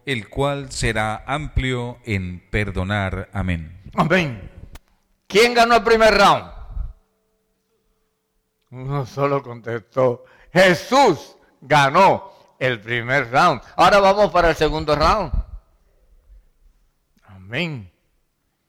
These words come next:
Speaker 2: Hermano, léase del cinco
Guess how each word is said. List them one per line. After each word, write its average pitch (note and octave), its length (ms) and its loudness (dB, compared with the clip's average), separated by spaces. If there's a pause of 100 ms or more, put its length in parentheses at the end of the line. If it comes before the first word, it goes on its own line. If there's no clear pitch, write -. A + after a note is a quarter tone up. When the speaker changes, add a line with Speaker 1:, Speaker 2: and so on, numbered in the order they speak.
(240)
Speaker 2:
Hermano, C3+ 400 -4
léase A#2+ 960 -2 (1040)
del G#2+ 640 -4
cinco C3 1120 -4